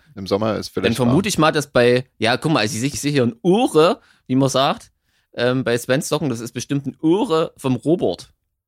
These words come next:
Speaker 2: Ey, apropos,
Speaker 1: Ah.
Speaker 2: Leute, habt ihr die News schon gehört? Wo, äh, The Cure nächstes
Speaker 1: Ja.
Speaker 2: Jahr, Tour und neues
Speaker 1: Genau.
Speaker 2: Album.
Speaker 1: Ja,
Speaker 2: Krass.
Speaker 1: cool.
Speaker 2: Oder? Morgen gibt's Tickets, muss ich mich gleich mal ransetzen. Die sind nämlich auch in Leipzig.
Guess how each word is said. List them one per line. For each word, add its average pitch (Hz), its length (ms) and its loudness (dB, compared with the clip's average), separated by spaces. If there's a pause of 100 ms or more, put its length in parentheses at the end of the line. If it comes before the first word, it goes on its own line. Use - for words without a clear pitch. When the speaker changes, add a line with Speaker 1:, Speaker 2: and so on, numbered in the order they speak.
(280)
Speaker 2:
Ey, 139 160 0
apropos, - 260 0
Speaker 1:
Ah. 135 160 4
Speaker 2:
Leute, 139 280 2
habt - 180 -2
ihr 151 60 4
die 160 180 -4
News 165 260 0
schon 180 160 2
gehört? 143 320 2
Wo, 127 180 -4
äh, 120 280 4
The 123 100 0
Cure 190 340 -2
nächstes 151 300 0
Speaker 1:
Ja. 135 100 2
Speaker 2:
Jahr, 135 300 2
Tour 226 400 0
und 254 200 0
neues 220 280 2
Speaker 1:
Genau. - 120 -2
Speaker 2:
Album. 185 520 4 (680)
Speaker 1:
Ja, 127 420 4
Speaker 2:
Krass. 160 340 -2
Speaker 1:
cool. 110 420 4 (380)
Speaker 2:
Oder? 254 420 -4 (420)
Morgen 180 220 0
gibt's 175 220 -4
Tickets, 214 420 0
muss 165 160 2
ich 170 80 -6
mich 160 160 -2
gleich 156 200 0
mal 160 100 -2
ransetzen. 143 680 -4
Die 113 100 -10
sind 131 160 -10
nämlich 147 240 -4
auch 123 40 -8
in 120 80 -4
Leipzig. 113 480 -6